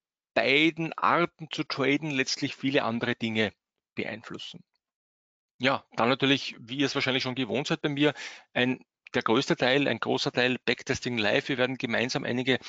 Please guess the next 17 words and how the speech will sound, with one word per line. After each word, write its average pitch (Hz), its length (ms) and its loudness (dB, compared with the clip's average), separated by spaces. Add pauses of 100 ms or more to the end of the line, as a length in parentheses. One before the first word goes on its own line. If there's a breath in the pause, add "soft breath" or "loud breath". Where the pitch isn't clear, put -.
(220 loud breath)
simple 147 420 0
Backtests - 640 0
machen, 160 360 0 (300 loud breath)
uns 143 120 -10
einige 135 420 0
Effekte - 520 -2
ansehen 160 600 0 (540 loud breath)
und 135 220 -4
damit 143 320 2
schon 139 160 0
darauf 127 480 2
überleiten, 135 800 0 (240 loud breath)
wie 110 160 -6
man 127 260 0 (160)
Trading-Systeme 113 960 -2
ausgestalten 107 880 -2 (180)
kann, 123 380 0